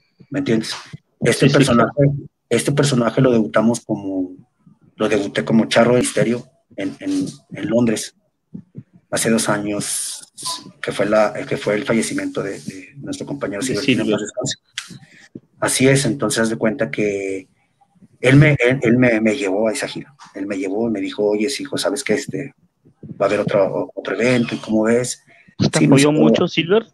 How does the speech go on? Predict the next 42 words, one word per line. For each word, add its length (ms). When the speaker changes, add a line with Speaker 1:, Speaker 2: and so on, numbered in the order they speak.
Speaker 2:
¿Te 300
Speaker 1:
Sí, 80
Speaker 2:
apoyó 220
Speaker 1:
sí, 40
Speaker 2:
mucho? 240
Speaker 1:
no. 120
Speaker 2:
O 80
sea, 160
tú 260
Speaker 1:
Sí. 120
Speaker 2:
tuviste 460
muy 180
buena 200
amistad 340
con 200
él, 260
o 160
sea, 240
Speaker 1:
Sí, 60
Speaker 2:
aprendiste 360
mucho 320
de 120
él. 40
Speaker 1:
claro, 120
mucho, 520
te 120
digo, 320
este, 680
él, 440
se-, 160
antes 280
de 60
ser 180
compañero, 360
pues, 220
éramos 300
muy 120
amigos, 420
¿me 100
entiendes? 360
Eh, 320
iba 140